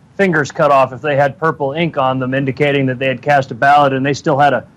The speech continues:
seventy percent voter turnout. And so that will, uh, that human desire to make your voice heard, to have a, a participatory role in your, in your government is a strong one, and Ohioans are exhibiting that. We've,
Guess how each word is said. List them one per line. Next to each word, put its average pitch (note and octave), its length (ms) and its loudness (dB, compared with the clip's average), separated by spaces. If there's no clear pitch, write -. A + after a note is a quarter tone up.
seventy D3 380 -2
percent C#3 400 -4
voter C3+ 260 -2
turnout. C#3 480 2
And B2+ 140 -6
so C#3 260 -2
that D3 260 -2
will, E3+ 560 2
uh, C#3+ 260 2
that C#3+ 200 -2
human F#3 400 2
desire D#3 480 2
to C#3 80 -6
make C#3+ 240 -6
your D3 80 -6
voice D3+ 260 -2
heard, D#3 300 0
to C3 80 -8
have D3+ 260 2
a, C3+ 200 -4
a B2 80 -2
participatory D#3 840 -2
role D#3+ 460 2
in C#3+ 300 -4
your, C#3 240 -4
in D3+ 200 -4
your D3 120 0
government D3+ 420 0
is D3 140 -4
a C#3+ 80 -4
strong F3 300 0
one, E3+ 120 -2
and D#3+ 140 -2
Ohioans F#3+ 580 0
are D#3+ 140 0
exhibiting C3 560 -2
that. A2+ 340 -6
We've, E3 260 2